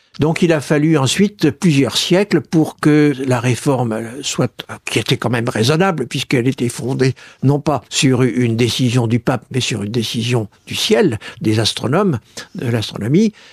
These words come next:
elle a été adoptée à des dates variables, même d'ailleurs dans les pays chrétiens, le Parlement a traîné les pieds, il a fallu lui imposer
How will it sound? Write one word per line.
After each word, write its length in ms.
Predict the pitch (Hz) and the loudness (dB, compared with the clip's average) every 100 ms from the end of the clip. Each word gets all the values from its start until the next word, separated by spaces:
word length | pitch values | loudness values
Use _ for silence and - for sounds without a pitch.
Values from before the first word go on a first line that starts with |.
| _ | _
elle 160 | 160 156 | -2 0
a 100 | 151 | 2
été 520 | 147 143 143 139 131 - | 0 0 2 2 0 -2
adoptée 480 | 127 127 - 139 | -4 -6 -2 0
à 60 | 110 | 0
des 120 | 107 | -2
dates 220 | 110 101 | -2 -4
variables, 580 | 101 117 135 185 220 233 - | -4 0 2 2 2 -2 -2
même 240 | 135 160 147 | 0 0 0
d'ailleurs 300 | 135 139 110 | 2 0 -2
dans 120 | 113 | -2
les 140 | 120 | -2
pays 260 | - 107 110 | 0 0 0
chrétiens, 520 | - 170 - 214 208 | -2 -2 0 2 4
le 120 | 156 | 2
Parlement 500 | 127 117 113 120 120 | 2 0 0 0 -2
a 300 | 110 110 110 | -2 -4 -6
traîné 320 | - 101 98 | -4 -4 0
les 120 | 107 156 | 0 0
pieds, 280 | - 226 202 | 2 2 2
il 100 | 127 | 0
a 60 | |
fallu 260 | - 113 104 | -2 -2 -2
lui 160 | 107 | -2
imposer 560 | 104 104 110 110 120 | -2 -2 -2 0 0